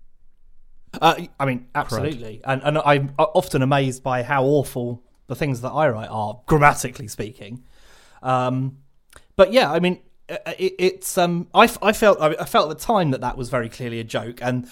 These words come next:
Speaker 1: you
Speaker 2: Hmm.
Speaker 1: know, notable celebrities like Stephen Fry came out of, you know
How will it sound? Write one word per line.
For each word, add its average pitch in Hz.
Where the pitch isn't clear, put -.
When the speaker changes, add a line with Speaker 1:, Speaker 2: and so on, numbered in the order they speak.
Speaker 1:
you 117
Speaker 2:
Hmm. 147
Speaker 1:
know, 135
notable 156
celebrities 139
like 127
Stephen 139
Fry 147
came 127
out 120
of, -
you 131
know 117